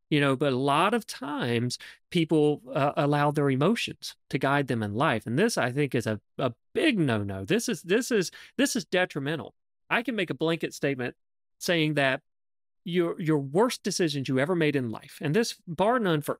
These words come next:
anyone, the worst decisions you ever made in your life were most likely emotionally impulsive or emotionally driven decisions,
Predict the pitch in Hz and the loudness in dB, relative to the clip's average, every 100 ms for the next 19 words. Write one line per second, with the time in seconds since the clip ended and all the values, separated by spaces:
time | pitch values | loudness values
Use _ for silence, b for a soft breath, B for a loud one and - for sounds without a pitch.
0 | _ 269 269 202 120 - - 143 190 285 | _ 0 2 2 0 -6 -4 -2 2 2
1 | 262 247 - 180 143 131 147 _ - 285 | 0 -4 0 0 0 -4 -6 _ -2 0
2 | 277 208 185 170 160 143 117 - - _ | 2 2 2 4 2 2 0 -4 -20 _
3 | _ _ _ - 151 175 156 147 160 226 | _ _ _ -4 2 4 4 4 4 2
4 | 262 - 190 165 - 135 123 110 110 _ | 0 0 2 2 0 -2 2 2 -2 _
5 | _ - 135 127 139 175 - 214 214 220 | _ 0 2 4 4 2 0 -2 2 2
6 | 220 - 127 120 - 147 147 147 123 113 | 0 -2 0 0 0 0 2 2 4 2
7 | - 165 151 120 113 143 220 - 220 285 | 2 0 2 0 0 0 0 0 0 2
8 | 262 135 - - | 0 0 -2 -10